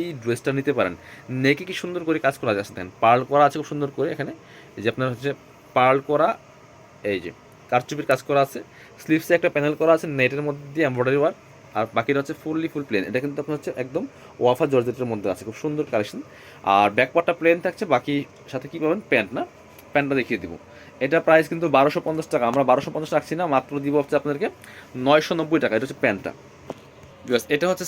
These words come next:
সেটটা, প্যান্ট এবং হচ্ছে কুর্তি, সুন্দর কালেকশন। প্রাইস থাকবে মাত্র, মাত্র নয়শো নব্বই টাকা। এটার মধ্যে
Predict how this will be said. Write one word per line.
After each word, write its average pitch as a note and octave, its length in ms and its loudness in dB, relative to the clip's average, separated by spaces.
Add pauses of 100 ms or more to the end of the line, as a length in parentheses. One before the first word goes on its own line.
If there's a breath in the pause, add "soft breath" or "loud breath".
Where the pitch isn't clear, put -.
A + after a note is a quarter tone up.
সেটটা, D#3+ 360 4 (200)
প্যান্ট D3+ 260 4 (120)
এবং D3 200 2
হচ্ছে D#3 160 -4 (120)
কুর্তি, D3 280 -8 (300)
সুন্দর D#3+ 300 -4
কালেকশন। C#3 360 -2
প্রাইস C3+ 240 4
থাকবে D3 160 -4 (100)
মাত্র, B2+ 180 -2 (120)
মাত্র C3+ 160 -4 (160)
নয়শো B2 300 -4
নব্বই B2 220 -2
টাকা। F#2 160 -6
এটার C#3 180 -2
মধ্যে D3+ 180 -4